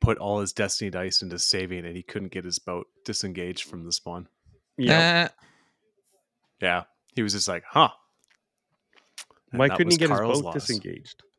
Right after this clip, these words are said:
Speaker 2: Couldn't just
Speaker 1: 'Cause
Speaker 2: fly?
Speaker 1: he coulda flew high, but he wanted to, uh, I don't know, it tied up something else.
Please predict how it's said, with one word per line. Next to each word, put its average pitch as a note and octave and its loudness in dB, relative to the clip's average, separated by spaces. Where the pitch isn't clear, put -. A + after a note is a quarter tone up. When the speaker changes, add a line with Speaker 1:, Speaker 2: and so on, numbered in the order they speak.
Speaker 2:
Couldn't A#2+ -4
just A2+ -10
Speaker 1:
'Cause B2 0
Speaker 2:
fly? A#2 -6
Speaker 1:
he C#3+ -4
coulda D#3+ 6
flew A#2 2
high, F2+ -4
but F#2 -10
he G2 -4
wanted F#2+ -4
to, E2+ -8
uh, D#2+ -10
I - -8
don't G#2+ 0
know, F#2+ -4
it F#2 -6
tied A#2 0
up G#2 -6
something - -8
else. E2+ -10